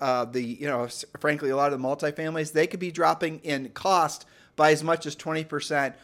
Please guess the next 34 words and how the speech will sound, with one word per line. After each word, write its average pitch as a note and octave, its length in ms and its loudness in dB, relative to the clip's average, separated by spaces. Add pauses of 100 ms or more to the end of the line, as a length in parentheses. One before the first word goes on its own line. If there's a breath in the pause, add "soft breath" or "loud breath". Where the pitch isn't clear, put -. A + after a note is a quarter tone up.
(140 soft breath)
over C#3+ 160 -4
the C#3 60 -6
next C3+ 260 -4
eighteen E3 400 -4
to C#3 60 -6
twenty-four C3+ 540 -6
months. B2+ 380 -8 (300 soft breath)
And E3 240 2
the D#3+ 80 -2
same F#3+ 260 -2
goes, E3 320 4
if D#3 100 -4
not D3 200 0
worse, D#3 240 0
frankly, D#3+ 360 -6
for D3+ 180 -4
office E3+ 320 2
space. A#2 340 -6
If A#2 100 -12
you're C#3+ 140 -2
looking E3 180 -2
for E3+ 180 2
office F#3+ 300 6
space E3 460 0
and D3+ 260 0
you D#3 100 2
wanna E3+ 280 4
be D#3+ 180 2
buying D#3+ 400 4
office F3 300 2
space F3 320 -2
in E3+ 40 -14
San F3 220 -4
Francisco, F3+ 640 0